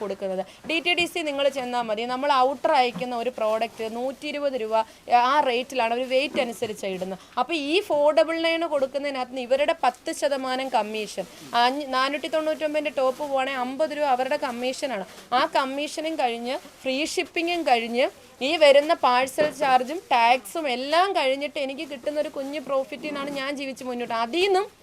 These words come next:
ഞാൻ ചെയ്യുന്ന അടുത്ത കാര്യം എന്ന് പറയുന്നത് ആഹാരമില്ലാത്തവർക്ക്. ഇപ്പം നിങ്ങളോട് തന്നെ പറയാണ്, നമ്മുടെ ഈ ഒരു ഇരുപത്തഞ്ച് മുപ്പത് കിലോമീറ്റർ ചുറ്റളവിലുള്ളവർക്ക് ആരുടെ വീട്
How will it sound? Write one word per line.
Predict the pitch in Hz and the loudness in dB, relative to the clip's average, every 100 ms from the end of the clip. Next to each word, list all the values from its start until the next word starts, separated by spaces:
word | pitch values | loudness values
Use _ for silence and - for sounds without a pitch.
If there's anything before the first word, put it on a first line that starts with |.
| - 285 | -10 2
ഞാൻ | 330 359 | 2 4
ചെയ്യുന്ന | 339 311 320 285 | 0 2 2 4
അടുത്ത | 285 330 302 | 4 4 4
കാര്യം | 277 269 262 | 2 0 -2
എന്ന് | 254 | -2
പറയുന്നത് | 240 254 247 277 | -2 -2 -2 -2
ആഹാരമില്ലാത്തവർക്ക്. | 302 311 311 277 240 220 202 185 180 - - - | 0 2 2 0 -2 -2 -2 -6 -8 -12 -14 -4
ഇപ്പം | 330 311 | -2 0
നിങ്ങളോട് | 320 330 339 330 | 4 4 4 2
തന്നെ | 320 311 | 0 2
പറയാണ്, | 254 240 214 190 - - - - - - 269 | 2 2 0 -4 -12 -20 -20 -20 -20 -10 -2
നമ്മുടെ | 262 294 339 320 | 0 4 6 6
ഈ | 294 | 4
ഒരു | 294 294 - 262 | 0 -4 -6 -4
ഇരുപത്തഞ്ച് | 269 285 285 269 262 | 2 2 2 -2 -4
മുപ്പത് | 240 - 262 262 | -6 0 2 2
കിലോമീറ്റർ | 247 233 240 247 240 240 226 | 2 0 0 -4 -6 -10 -10
ചുറ്റളവിലുള്ളവർക്ക് | 202 220 226 226 202 190 185 208 185 - - 254 | -4 -2 -2 -2 -4 -4 -6 -8 -10 -12 -8 0
ആരുടെ | 269 320 359 392 403 330 | 4 6 6 6 2 0
വീട് | 294 | 2